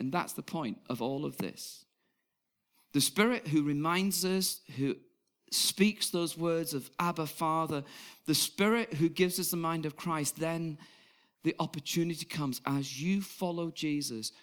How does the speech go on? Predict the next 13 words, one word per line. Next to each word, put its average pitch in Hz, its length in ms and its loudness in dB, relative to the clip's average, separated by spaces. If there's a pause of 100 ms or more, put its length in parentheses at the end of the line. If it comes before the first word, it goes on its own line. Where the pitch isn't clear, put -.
(140)
you 127 160 2
then 123 340 -2
train 160 720 -2
yourself. 139 600 -2
This 135 140 -2
is 139 80 -6
what 156 200 -6
Paul 135 240 -4
says 117 240 -6
to 113 100 -10
Timothy. 110 460 -6
You 110 160 -2
train 165 680 -4